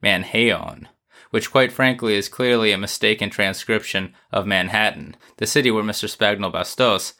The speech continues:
actually lived. But the immigration judge denied the motion to reopen, believing Mister Spagnol Bastos' sworn affidavit, quote, "untrustworthy,"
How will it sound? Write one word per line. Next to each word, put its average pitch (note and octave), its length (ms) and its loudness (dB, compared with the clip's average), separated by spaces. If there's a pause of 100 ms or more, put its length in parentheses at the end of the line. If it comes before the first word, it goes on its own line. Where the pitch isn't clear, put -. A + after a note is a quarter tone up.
(140)
actually G2+ 480 -2
lived. E2+ 460 -4 (1000)
But B2 100 -4
the A#2 80 2
immigration A#2+ 520 2
judge G#2 340 0
denied G2+ 260 2
the G2+ 80 -2
motion G2 360 -2
to A2+ 100 -4
reopen, F#2 420 0
believing G2 380 0
Mister G2+ 240 -2
Spagnol G#2 440 2
Bastos' F#2+ 520 0
sworn G2+ 320 -2
affidavit, G#2 640 0
quote, A#2 400 2 (180)
"untrustworthy," F#2+ 920 0